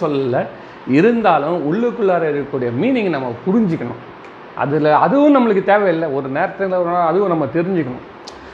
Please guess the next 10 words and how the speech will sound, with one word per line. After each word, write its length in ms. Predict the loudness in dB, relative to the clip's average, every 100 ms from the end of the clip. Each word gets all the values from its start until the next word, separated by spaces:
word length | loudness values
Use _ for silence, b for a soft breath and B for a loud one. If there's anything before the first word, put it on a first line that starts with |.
| B -2
ஆ, 160 | 2 2
நம்ம 460 | 2 2 2 2 2
உரிமையா 280 | 0 2
செல்லமா 380 | 2 2 0 0
நம்ம 280 | -2 -2 -4 -2
ஃப்ரெண்டை 220 | -2 -2
கூப்பிட்டாலும், 480 | -2 0 2 2 0
அந்த 200 | 0 -2
ஃப்ரெண்டை 260 | -2 0
வந்து 800 | 0 0 -2 -6 -4 -2 -2